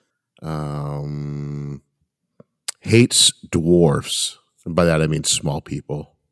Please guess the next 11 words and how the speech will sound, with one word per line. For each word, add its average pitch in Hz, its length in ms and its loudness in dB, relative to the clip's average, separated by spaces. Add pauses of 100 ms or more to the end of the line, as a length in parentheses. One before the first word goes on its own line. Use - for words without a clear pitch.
(920)
Small 85 380 2
hands, 76 380 -2
they 80 80 -6
smell - 260 -6
like 69 140 -6
cabbage. 67 460 -8
He's - 280 -10 (100)
easily 73 320 -8
frightened. 73 480 -10 (1500)
Uh, 82 1500 -4
six, - 1120 -6